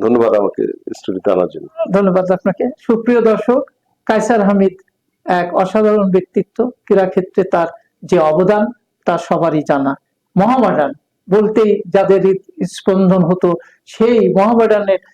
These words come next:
Speaker 2: অ-, অধিনায়ক থেকে শুরু করে জাতীয় ক্রীড়া ক্ষেত্রে, জাতীয় ফুটবল, আহ, আহ, ক্রীড়া ক্ষেত্রে অধিনায়কত্ব করেছেন, তাকে আমরা আজকে রূপসী বাংলা টেলিভিশনে পেয়েছি। বিশ্বের যে যেখানে আছেন, আসুন আমরা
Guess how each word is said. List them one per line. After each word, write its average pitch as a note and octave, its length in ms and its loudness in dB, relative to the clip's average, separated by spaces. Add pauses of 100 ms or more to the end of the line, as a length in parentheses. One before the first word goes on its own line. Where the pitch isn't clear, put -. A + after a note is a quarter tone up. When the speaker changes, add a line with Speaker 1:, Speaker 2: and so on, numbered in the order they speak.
(260)
Speaker 2:
অ-, G#3 380 2
অধিনায়ক G#3+ 520 0
থেকে G#3+ 200 0
শুরু G3 260 0
করে F#3+ 200 2
জাতীয় G3 440 2
ক্রীড়া - 480 -2
ক্ষেত্রে, F#3+ 360 0
জাতীয় F#3 320 0
ফুটবল, F#3 400 0 (360)
আহ, F3 80 0
আহ, F3 760 -2 (220)
ক্রীড়া F#3+ 160 2
ক্ষেত্রে F#3 380 0
অধিনায়কত্ব F#3 640 0
করেছেন, F#3+ 420 0 (440)
তাকে F3+ 240 0
আমরা E3+ 240 0
আজকে E3 400 -2
রূপসী E3+ 340 -4
বাংলা E3+ 220 -2
টেলিভিশনে E3 640 -4
পেয়েছি। F#3 400 0 (380)
বিশ্বের F3+ 400 0
যে F3+ 180 2
যেখানে F3+ 400 0
আছেন, G#3 380 0 (300)
আসুন F3 360 -2
আমরা E3 280 -2